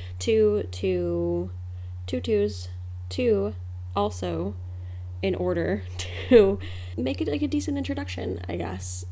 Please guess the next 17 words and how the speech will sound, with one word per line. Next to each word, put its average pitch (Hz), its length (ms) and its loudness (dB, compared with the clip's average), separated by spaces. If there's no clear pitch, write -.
I 170 300 -2
know 190 220 0
that 180 340 -4
the 180 160 4
introductory 180 500 -4
episode 170 480 -4
was 165 160 -2
kind 170 260 -4
of 165 240 -4
short 208 540 0
and, 180 200 -2
like, 165 240 -2
let's 175 200 -2
throw 175 220 -2
some 165 200 -4
shit - 240 -4
together, 196 640 -2